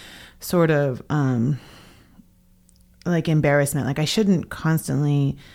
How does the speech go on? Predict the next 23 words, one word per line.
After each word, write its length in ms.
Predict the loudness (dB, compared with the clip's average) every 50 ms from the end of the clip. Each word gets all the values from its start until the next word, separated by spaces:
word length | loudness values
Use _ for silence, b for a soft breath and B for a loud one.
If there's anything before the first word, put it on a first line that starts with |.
| B B B B B B _ -4
uh, 300 | -2 -2 0 -2 -2 -6 -8
like, 280 | -6 -6 -6 -6 -6 -10
tout 480 | -10 -8 -4 -2 0 0 0 0 -2 -2
on 140 | -2 -2 -2
social 300 | -2 -4 -4 -2 -2 0
media, 480 | 0 0 0 0 0 0 -2 -2 -4 -6 -6
you 100 | -4 -2
know, 140 | -2 -2 -2
like, 220 | -4 -4 -4 -4
"Ooh, 240 | -2 0 2 2 0 0
look 200 | -2 -4 -4 -4
at 100 | -6 -2
these 200 | -4 -4 -4 -4
beautiful 420 | -6 -2 0 0 0 0 -2 -6
trees," 540 | -6 -6 -6 -4 -2 0 0 -2 -2 -2 -2
and, 160 | -4 -2 0 0
"Ooh, 240 | 2 2 0 0 0
look 200 | -2 -2 -2 -4
at 80 | -4
this 140 | -4 -6 -6
beautiful 420 | -4 -4 -2 -2 -2 -4 -4 -2
land." 440 | 0 0 0 2 2 0 0 -2 -2
And 140 | -4 -4 -6